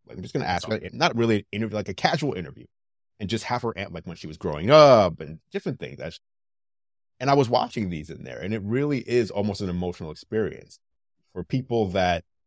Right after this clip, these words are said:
Speaker 1: whether it's people that are here or people that may be gone,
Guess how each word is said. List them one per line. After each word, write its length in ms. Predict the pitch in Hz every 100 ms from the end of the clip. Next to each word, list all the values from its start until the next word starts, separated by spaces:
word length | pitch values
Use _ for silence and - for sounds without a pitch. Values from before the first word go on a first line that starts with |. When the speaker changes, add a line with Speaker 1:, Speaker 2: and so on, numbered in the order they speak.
| -
Speaker 1:
whether 360 | 90 107 113
it's 100 | 104
people 300 | - 123 120 101
that 140 | 92
are 120 | 87
here 440 | 80 175 175 113 104
or 140 | 87
people 280 | - 90 90
that 200 | 87 82
may 160 | 92 90
be 140 | 85
gone, 560 | 80 110 120 117 110